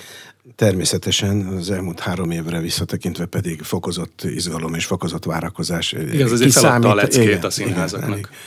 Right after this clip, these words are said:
Speaker 1: kiszámíthatatlan, hogy hogyan reagál a néző a nehézségekre, amelyekkel szemben találja magát nap, mint nap. Öm, a Vígszínház esetében még elég speciális helyzetben vagyunk, mert, ö, ö, egy, ö,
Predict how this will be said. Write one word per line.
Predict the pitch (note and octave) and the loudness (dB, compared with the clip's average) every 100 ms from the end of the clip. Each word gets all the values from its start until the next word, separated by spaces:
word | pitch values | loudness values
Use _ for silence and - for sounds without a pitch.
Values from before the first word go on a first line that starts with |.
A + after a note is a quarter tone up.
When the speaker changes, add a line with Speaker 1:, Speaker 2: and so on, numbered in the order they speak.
| - - - | -10 -10 -10
Speaker 1:
kiszámíthatatlan, | - B2+ - G#2+ F2+ E2 G2+ F#2 E2+ - F2 F2 | -4 0 2 2 0 -2 -4 -2 -4 -2 -4 -2
hogy | F2 - | -2 0
hogyan | F#2+ F2 | 2 2
reagál | E2 E2 D#2 D#2+ | 0 -2 -4 -6
a | E2 | -6
néző | D#2+ E2 E2 F2 | -4 -6 -4 -4
a | E2+ | -4
nehézségekre, | F2 E2 D#2+ - D#2+ E2 - | -6 -4 -4 -2 -4 -4 -4
amelyekkel | E2+ E2+ E2+ - F2+ | -4 -4 -6 -6 -4
szemben | - F2 E2 E2+ | -4 -4 -6 -6
találja | E2+ - E2 | -4 -4 -4
magát | D#2 - - | -6 -8 -6
nap, | F#2 - | -6 -4
mint | A#2 | -2
nap. | A2+ B2+ - - - - - - - - - - | -2 -4 -8 -18 -18 -18 -18 -18 -18 -18 -18 -10
Öm, | - A2 G#2+ G#2+ A2 - | 2 6 6 6 2 2
a | |
Vígszínház | A#2 A#2 A2 G2 | 2 4 4 4
esetében | G#2+ - G#2 G#2 G#2 | 2 2 2 2 2
még | G2 | 2
elég | A2 G#2 | 2 2
speciális | - A#2 A2+ A2+ F2+ - | 2 0 2 2 2 0
helyzetben | G2+ E2+ F2+ - D#2+ | 0 0 -2 -4 -4
vagyunk, | D#2 D#2+ F2 F#2 | -4 -4 -4 -2
mert, | F#2 F2 D#2+ - | 0 -2 -2 0
ö, | E2+ E2 E2 D#2+ - - - - - | 0 0 -4 -6 -12 -20 -20 -20 -10
ö, | - E2 C#2+ | -2 -2 -2
egy, | C2+ - | -6 -6
ö, | D2+ | -6